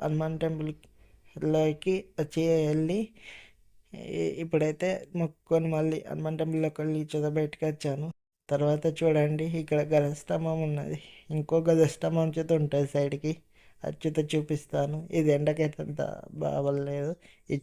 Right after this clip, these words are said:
చూడండి ఇది రెండోది ఫ్రెండ్స్ గజస్తంభము. ఇంకా ఇక్కడ చూడండి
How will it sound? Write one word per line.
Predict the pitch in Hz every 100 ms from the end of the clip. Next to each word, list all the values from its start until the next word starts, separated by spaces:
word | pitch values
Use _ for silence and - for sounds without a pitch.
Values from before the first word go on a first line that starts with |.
| -
చూడండి | 151 156 156 156
ఇది | 151 151
రెండోది | 151 151 156 151
ఫ్రెండ్స్ | 151 156 - - - 156
గజస్తంభము. | 147 143 - 156 147 147 170 165 _ _ _ _ - - - 151
ఇంకా | 151 143 - - - 180
ఇక్కడ | 175 160 160 160
చూడండి | 160 160 160 170